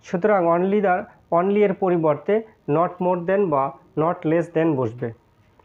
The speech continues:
দেখুন, only দ্বারা সংখ্যা বুঝালে only এর পরিবর্তে not more than বা not less than বসে। আমরা যদি অর্থের দিকে তাকাই, তাহলে দেখা যাবে সুমনের বয়স মাত্র দশ বছর,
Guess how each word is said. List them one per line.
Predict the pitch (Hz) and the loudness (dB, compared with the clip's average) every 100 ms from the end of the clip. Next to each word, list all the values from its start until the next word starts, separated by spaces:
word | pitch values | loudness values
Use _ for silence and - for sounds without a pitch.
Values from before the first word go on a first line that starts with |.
| _ _ _ _ _ _ _ _ _ _ _ - _ _ | _ _ _ _ _ _ _ _ _ _ _ -20 _ _
দেখুন, | 226 220 208 226 - - | -2 0 0 -2 -6 -4
only | 180 214 226 | 0 2 2
দ্বারা | 185 185 208 | 2 2 0
সংখ্যা | - 190 180 196 | 0 -2 0 -2
বুঝালে | 175 170 185 220 247 - - | 0 0 0 0 -2 -10 -2
only | 165 196 | -2 2
এর | 202 185 | 0 0
পরিবর্তে | 185 170 165 175 202 | 0 2 2 0 0
not | 175 165 170 | 0 0 0
more | 190 196 180 | -2 -2 0
than | 226 226 | -2 0
বা | 165 214 240 _ _ | 0 0 -2 _ _
not | 151 160 | 0 0
less | 160 165 156 | 2 0 2
than | 165 170 | 2 2
বসে। | 139 113 127 | 0 -4 -6
আমরা | 139 196 220 | -2 0 0
যদি | 220 | 2
অর্থের | 185 170 226 214 | 2 0 -2 -2
দিকে | 196 165 | -2 -2
তাকাই, | 160 147 175 202 226 _ _ | -2 -2 -2 -4 -4 _ _
তাহলে | 175 175 180 | -2 0 0
দেখা | 170 170 175 | 0 0 -2
যাবে | 151 123 143 - _ | 0 -2 -6 -10 _
সুমনের | - 196 208 214 | -4 0 2 2
বয়স | 196 175 196 - | 2 2 0 0
মাত্র | 170 160 - 190 | -2 -2 -2 0
দশ | 147 147 | 0 0
বছর, | 165 165 - 208 | -2 -4 -2 -2